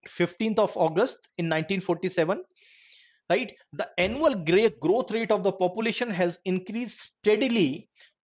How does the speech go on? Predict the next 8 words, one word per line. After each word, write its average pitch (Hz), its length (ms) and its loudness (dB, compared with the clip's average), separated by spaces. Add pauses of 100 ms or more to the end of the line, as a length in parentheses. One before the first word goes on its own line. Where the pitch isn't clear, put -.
(120)
till 240 200 0 (420)
nineteen 160 540 -2
eighty-one. 113 460 -6 (960)
Okay, 156 380 -4 (280)
so - 260 -6 (320)
till 247 160 0
nineteen 202 360 0
eighty-one, 190 400 0